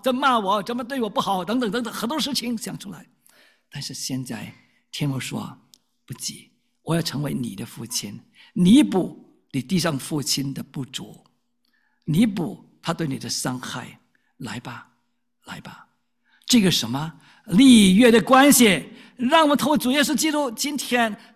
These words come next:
透过耶稣为我们的立约，然后成为神的儿女，何等的宝贵！千万不能忘记啊，千万不能忘记。今天你与我新的身份，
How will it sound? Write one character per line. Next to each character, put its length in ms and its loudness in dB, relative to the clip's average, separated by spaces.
透 420 4
过 120 0
耶 180 2
稣 120 -2
为 120 0
我 60 -2
们 80 -2
的 100 -8
立 140 -2
约， 140 0
然 100 -8
后 120 0
成 260 -4
为 100 -2
神 300 -4
的 100 -4
儿 140 -8
女， 120 -10
何 340 -6
等 100 -2
的 100 -2
宝 220 -10
贵！ 240 -8
千 480 2
万 180 0
不 160 -6
能 280 -4
忘 320 -6
记 220 -8
啊， 200 -20
千 160 -6
万 80 -10
不 80 -10
能 220 -12
忘 220 -20
记。 200 -16
今 140 -2
天 180 0
你 140 -4
与 80 0
我 180 -4
新 220 -4
的 80 -4
身 220 0
份， 260 -8